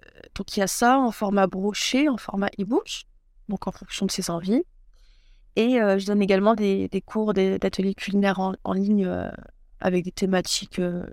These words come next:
différentes, euh, voilà, pour les gens qui souhaitent être accompagnés ou partager un moment convivial, et cetera. Mais voilà, d'où m'est venue l'idée, parce que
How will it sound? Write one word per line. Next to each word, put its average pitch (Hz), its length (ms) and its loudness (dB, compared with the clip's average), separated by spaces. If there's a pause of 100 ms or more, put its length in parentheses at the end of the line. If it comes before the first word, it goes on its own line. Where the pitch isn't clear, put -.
différentes, 175 720 -2
euh, 92 80 0
voilà, 85 220 0
pour - 180 -4
les 190 60 0
gens 202 120 -2
qui - 100 -8
souhaitent 196 200 -4
être - 180 -10
accompagnés 190 640 0
ou 202 60 -2
partager 190 420 -2
un 180 80 4
moment 180 300 0
convivial, 185 680 -4
et 180 80 -10
cetera. - 360 -14 (1000)
Mais 214 120 2
voilà, 196 220 6
d'où 247 140 -2
m'est 269 120 6
venue 240 160 6
l'idée, 226 280 2
parce 208 220 -2
que - 140 -4